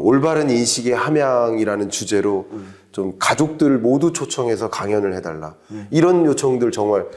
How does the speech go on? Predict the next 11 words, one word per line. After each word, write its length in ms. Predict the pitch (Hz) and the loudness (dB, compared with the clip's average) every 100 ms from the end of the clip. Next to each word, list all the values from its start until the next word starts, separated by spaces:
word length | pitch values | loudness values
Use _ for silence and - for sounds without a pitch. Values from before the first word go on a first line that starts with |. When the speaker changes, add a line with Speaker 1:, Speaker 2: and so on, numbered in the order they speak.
| - - - | -20 -20 -8
Speaker 1:
어, 140 | 90 | -6
종종 340 | 82 156 156 131 | 0 2 2 0
받습니다. 640 | - - 147 113 80 90 | -2 -4 0 0 0 -4
Speaker 2:
네네. 280 | 107 92 85 | -6 -8 -8
Speaker 1:
어, 240 | 85 85 - | -6 -6 -4
그래서 240 | 123 127 | 0 0
제가 240 | 127 151 147 | 2 2 2
그런 220 | 139 143 | 0 0
것을 180 | 127 123 | 0 -2
경험하면서 680 | 107 110 98 82 76 113 180 - | -2 -2 -2 -4 -6 -2 -2 -4
Speaker 2:
음. 60 | - | -20